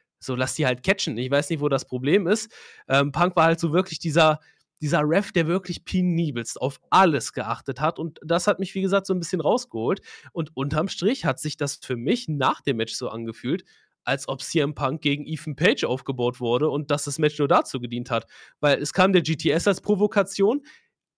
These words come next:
Im Shot, wo die Show off ergeht, gibt's noch einen G T S vom Punk gegen, äh, gegen Tri-, ähm,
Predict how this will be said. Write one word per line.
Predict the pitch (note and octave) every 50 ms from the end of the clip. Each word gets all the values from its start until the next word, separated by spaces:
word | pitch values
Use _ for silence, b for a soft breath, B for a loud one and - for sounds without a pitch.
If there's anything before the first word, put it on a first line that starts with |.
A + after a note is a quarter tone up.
| _ _ _ _
Im | - G#3 B3+ C#4
Shot, | C#4 - - - A3+ C4 - - - - -
wo | D#3 G3 F3+
die | D3 E3+ F#3+ F3 E3 -
Show | - - F#3+ F3
off | D#3+ A3+ - F3+
ergeht, | D3+ D3 D#3+ E3+ F3 -
gibt's | F3+ F3 -
noch | F#3+ F3
einen | E3 E3+ E3
G | D#3+ - G3 F#3
T | - F#3+ -
S | - A3 -
vom | - G3 F3+ E3+
Punk | C3+ D#3 F#3 A#3 B3 B3
gegen, | - D#3 D#3 D3+ C#3+ D3+ D3 C#3+
äh, | C#3 C3+ C3+ C#3 C#3
gegen | C#3 C3 C#3 C#3+
Tri-, | - - D#3+ -
ähm, | D3 C#3 C3+ B2+ B2+ B2+